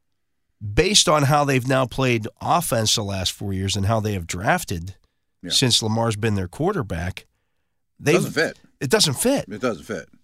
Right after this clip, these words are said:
Speaker 2: It, it absolutely
Speaker 1: They
Speaker 2: doesn't.
Speaker 1: can't just go take Derek Carr and plug him into their offense and go, "Okay, here we go."
Speaker 2: Or
Speaker 1: <laughs>
Speaker 2: offer the Titans Malik Willis, you know,
Speaker 1: Yeah.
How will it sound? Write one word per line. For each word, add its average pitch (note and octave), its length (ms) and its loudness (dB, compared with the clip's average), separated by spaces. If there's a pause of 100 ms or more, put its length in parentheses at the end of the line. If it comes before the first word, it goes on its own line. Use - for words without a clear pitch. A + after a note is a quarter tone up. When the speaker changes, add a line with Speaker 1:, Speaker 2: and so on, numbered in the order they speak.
(180)
Speaker 2:
It, F#2 160 -8
it F#2 120 -10
absolutely G#2 280 -4
Speaker 1:
They G#3+ 140 2
Speaker 2:
doesn't. G#3 140 2
Speaker 1:
can't A3 120 -2
just F#3 180 2
go F3 240 2
take F#3 320 0
Derek C#3 380 0
Carr C3 480 0 (340)
and C3 160 -2
plug E3+ 280 0
him D3+ 160 0
into C#3 200 2
their A#2 180 0
offense D3+ 320 0
and A2+ 80 -4
go, A2+ 120 -4
"Okay, G#3 280 0
here E3 120 2
we A3+ 100 -2
go." A3+ 260 -2 (380)
Speaker 2:
Or A#2 360 0 (300)
Speaker 1:
<laughs> - 320 -18
Speaker 2:
offer C#3 340 -2
the A2 160 -8
Titans A2+ 720 -4
Malik G#2 380 -6
Willis, A2 520 -8 (220)
you A#2+ 100 -4
know, A#2 40 4
Speaker 1:
Yeah. F2+ 140 0